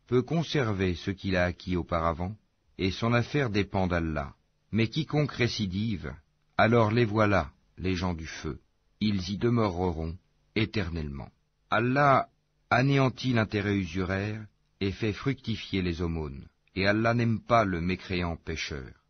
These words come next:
Ceux qui ont la foi, ont fait de bonnes œuvres, accompli la salate et acquitté la zakat,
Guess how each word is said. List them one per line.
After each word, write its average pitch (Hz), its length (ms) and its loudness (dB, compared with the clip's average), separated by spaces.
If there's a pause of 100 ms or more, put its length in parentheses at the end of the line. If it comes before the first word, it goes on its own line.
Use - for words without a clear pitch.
Ceux 143 220 0
qui 131 180 -4
ont 127 100 2
la 123 140 4
foi, 131 460 -2 (400)
ont 104 100 0
fait 120 160 0
de 107 80 2
bonnes 101 400 2
œuvres, 78 380 0 (420)
accompli 110 560 -2
la 104 140 2
salate - 640 -2 (180)
et 92 100 0
acquitté 110 400 -2
la 92 120 0
zakat, 113 420 -2